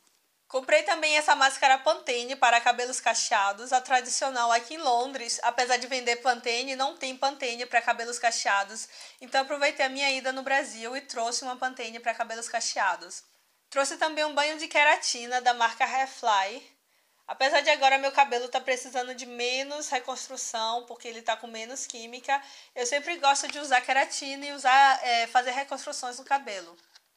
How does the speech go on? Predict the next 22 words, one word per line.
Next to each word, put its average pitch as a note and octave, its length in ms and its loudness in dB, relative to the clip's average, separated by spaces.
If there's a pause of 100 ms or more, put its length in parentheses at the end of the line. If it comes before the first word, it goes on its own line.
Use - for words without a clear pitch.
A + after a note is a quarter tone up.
(420)
E A#3+ 80 -18
pra D#4+ 160 4
finalizar, F4+ 520 2
eu C4+ 60 2
comprei C#4 360 -2
duas F4 360 -2
máscaras B3 560 2
da A#3+ 80 4
Canechon, A#3+ 720 -6 (500)
que - 80 -6
é A3+ 60 4
essa A3+ 180 0
daqui A#3+ 300 0
de G3+ 120 -4
argan A#3+ 560 -2 (360)
e A#3+ 100 -6
essa A#3 220 2
daqui C#4+ 240 0
de B3+ 100 -8
leite B3+ 260 -2
de B3+ 100 -10
cabra. G3 420 0